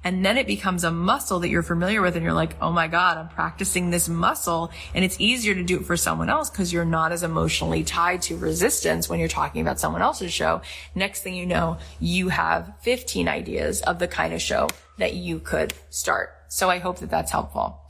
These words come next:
All right, let's pull up another question. Um, okay,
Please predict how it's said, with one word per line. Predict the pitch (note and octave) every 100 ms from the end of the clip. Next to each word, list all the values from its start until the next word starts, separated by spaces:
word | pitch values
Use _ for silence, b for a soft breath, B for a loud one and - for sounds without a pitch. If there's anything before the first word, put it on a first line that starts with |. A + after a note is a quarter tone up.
| B B B
All | - F3+
right, | -
let's | F#3 F#3
pull | - G3
up | E3+ -
another | G#3 G#3+ G#3 G#3 A3+ A3 G3+
question. | - E3 - F3 E3+ G3+ G#3+ - - - - b b b b b - - - - - - - - b b b - -
Um, | F#3 F#3 F#3 F3 F3 F#3 F#3+ G#3+ A3+ A#3 A#3 A#3 - - - - - - - - -
okay, | F#3 -